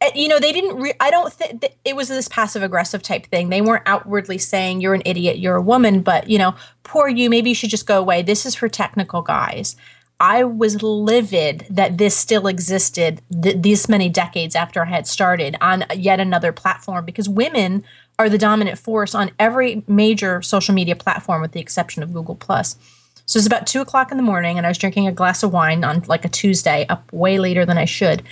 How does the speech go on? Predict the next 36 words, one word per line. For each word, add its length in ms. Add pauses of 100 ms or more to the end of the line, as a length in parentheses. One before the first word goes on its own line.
(260)
And 80
I 60
had 180
the 100
inspiration 560
for 140
Goo-, 280
Women 240
of 100
Google 220
Plus, 500 (100)
and 160
that 160
I 80
used 420
that 220
as 340 (320)
basically 480
as 120
a 60
magnet 480
to 140
draw 280
other 240
women 340
that 140
were 100
coming 320
into 160
the 80
platform 580
that 160
may 440
come 320
adver-, 440
uh, 160